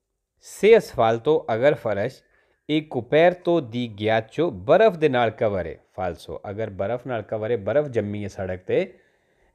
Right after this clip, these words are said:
ਤੇ ਗ੍ਰਿਪ ਦੀ ਤਾਕਤ ਅਉਮੈਂਤਾ ਨਹੀਂ ਹੋਣ ਲੱਗੀ, ਵਧਣ ਨਹੀਂ ਲੱਗੀ, ਡਿਮਿਨੁਇਸ਼ ਹੀ ਹੋਣੀ ਚਾਹੀਦੀ ਹੈ, ਘਟਣੀ ਚਾਹੀਦੀ ਹੈ। ਠੀਕ ਹੈ, ਫਾਲਸੋ। ਕੋਪੈਰਤੋ ਫਿਰ ਇੱਥੇ ਵੀ ਆ ਗਿਆ। ਗਿਆਚੋ ਜਿਹੜੀ ਬਰਫ਼ ਜੰਮ ਜਾਂਦੀ ਏ,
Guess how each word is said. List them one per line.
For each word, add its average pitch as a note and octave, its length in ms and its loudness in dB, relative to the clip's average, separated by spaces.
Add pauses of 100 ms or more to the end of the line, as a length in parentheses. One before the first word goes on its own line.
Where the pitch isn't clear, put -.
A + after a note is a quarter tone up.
ਤੇ B2 80 -2
ਗ੍ਰਿਪ A#2 440 -4
ਦੀ B2+ 120 -6
ਤਾਕਤ A#2 560 -2
ਅਉਮੈਂਤਾ A#2+ 580 2
ਨਹੀਂ B2+ 220 0
ਹੋਣ A2 160 2
ਲੱਗੀ, A#2+ 220 -4
ਵਧਣ A#2+ 340 0
ਨਹੀਂ A2 160 -2
ਲੱਗੀ, G#2 320 -2 (240)
ਡਿਮਿਨੁਇਸ਼ C#3+ 640 -2
ਹੀ F3 60 6
ਹੋਣੀ A2 180 2
ਚਾਹੀਦੀ A2+ 360 -2
ਹੈ, F3 60 -4 (120)
ਘਟਣੀ A#2 240 0
ਚਾਹੀਦੀ F#2 440 -2
ਹੈ। - 60 -20 (140)
ਠੀਕ B2+ 180 -10
ਹੈ, F#3+ 80 -8 (180)
ਫਾਲਸੋ। - 360 -6 (1400)
ਕੋਪੈਰਤੋ A#2 440 2
ਫਿਰ A#2 160 2
ਇੱਥੇ A#2+ 220 2
ਵੀ A2+ 120 -2
ਆ G#2 100 2
ਗਿਆ। G2+ 160 -6 (1400)
ਗਿਆਚੋ C#3+ 400 4
ਜਿਹੜੀ E3 200 0
ਬਰਫ਼ C3 280 2
ਜੰਮ B2 240 0
ਜਾਂਦੀ A2+ 360 -4
ਏ, C#3 140 -6